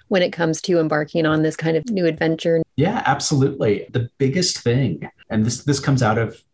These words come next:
Speaker 2: having made a really large pivot research-wise when I became a postdoc, was be open to weird changes in your research, be open to new ideas and new research areas.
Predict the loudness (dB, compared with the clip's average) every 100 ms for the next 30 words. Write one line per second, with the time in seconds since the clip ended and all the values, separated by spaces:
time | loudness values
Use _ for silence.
0 | -14 -4 0 2 2 2 2 2 2 2
1 | 0 0 2 0 -2 -4 0 0 -2 -6
2 | -2 0 2 0 0 0 0 0 -2 -2
3 | -2 -2 -2 0 2 2 0 0 0 0
4 | 0 0 0 -6 -20 _ 0 2 2 0
5 | -4 -2 0 2 2 0 2 2 2 0
6 | _ -2 2 2 2 0 -2 -6 -10 -4
7 | 0 2 2 2 -2 -2 2 2 2 -2
8 | -4 -2 0 2 0 0 -2 0 -2 -2
9 | 0 0 2 0 2 2 2 0 -2 0
10 | 2 2 0 -2 0 2 2 2 2 -2
11 | -6 _ -2 0 2 2 0 0 0 0
12 | -2 -4 -10